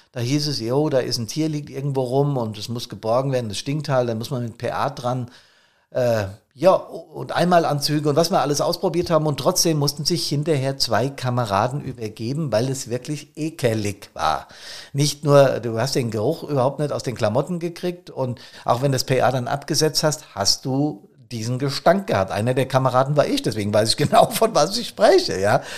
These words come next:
Du hast schlicht und ergreifend danach gekotzt, weil du diesen blöden Geruch nicht mehr aus der Nase bekommen hast.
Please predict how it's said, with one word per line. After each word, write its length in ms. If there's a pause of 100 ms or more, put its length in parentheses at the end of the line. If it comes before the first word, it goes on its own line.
(260)
Du 100
hast 220
schlicht 320
und 80
ergreifend 520
danach 300
gekotzt, 520
weil 100
du 100
diesen 280
blöden 320
Geruch 300
nicht 160
mehr 140
aus 80
der 100
Nase 260
bekommen 320
hast. 120